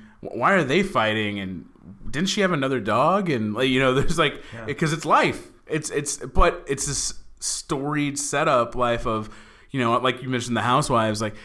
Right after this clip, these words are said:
Speaker 1: hey, you know when's a good time to confront somebody about something really nasty they said? At somebody's engagement party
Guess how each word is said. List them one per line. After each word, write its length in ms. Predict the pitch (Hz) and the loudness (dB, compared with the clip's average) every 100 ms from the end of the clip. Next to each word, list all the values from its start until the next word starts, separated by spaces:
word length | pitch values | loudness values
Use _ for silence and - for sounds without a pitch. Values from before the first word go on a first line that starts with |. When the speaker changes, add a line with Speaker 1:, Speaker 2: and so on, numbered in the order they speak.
| - | -2
Speaker 1:
hey, 140 | 208 | 2
you 100 | 185 | 4
know 100 | 165 | 4
when's 160 | 175 151 | 4 2
a 40 | |
good 160 | 131 147 | 0 0
time 220 | 143 143 | 0 0
to 100 | 127 | -2
confront 440 | - 104 - 120 120 | -2 -4 0 0 0
somebody 260 | 131 123 | 0 2
about 140 | 117 101 | 0 0
something 340 | 123 113 107 101 | 0 0 -2 -4
really 200 | 113 123 113 | 0 2 2
nasty 340 | 107 113 143 | 0 -2 -2
they 40 | |
said? 320 | 131 156 151 151 - | 0 2 0 -2 -10
At 100 | 117 | -8
somebody's 280 | - 147 139 | -2 0 2
engagement 500 | 110 101 117 120 110 | 0 0 0 0 -2
party 320 | 98 107 98 | 0 0 0